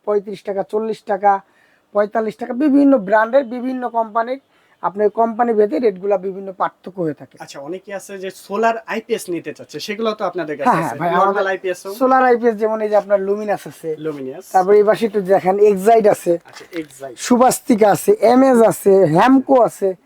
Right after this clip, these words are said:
Speaker 2: জি।
Speaker 1: হ্যাঁ, লং রান আছে। আমরা কিন্তু এই সোলার আইপিএস গুলা কিন্তু আমরা দিয়ে থাকি, যাদের দেখা গেল ভাই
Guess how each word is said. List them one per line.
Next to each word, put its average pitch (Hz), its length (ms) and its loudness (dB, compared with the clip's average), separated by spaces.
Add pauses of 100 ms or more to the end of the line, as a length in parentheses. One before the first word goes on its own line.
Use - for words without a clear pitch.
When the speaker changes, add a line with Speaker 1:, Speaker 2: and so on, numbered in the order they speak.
(140)
Speaker 2:
জি। 131 120 -16 (140)
Speaker 1:
হ্যাঁ, 247 240 2
লং 247 340 4
রান 254 160 4
আছে। 208 220 2
আমরা 208 260 0
কিন্তু 233 260 -4
এই 247 80 0 (100)
সোলার 233 240 2
আইপিএস 240 300 2
গুলা 233 320 2 (440)
কিন্তু 220 160 0
আমরা 208 200 4
দিয়ে 190 180 2
থাকি, 160 240 -8
যাদের 208 280 0
দেখা 220 160 2
গেল 220 180 -4
ভাই 214 220 0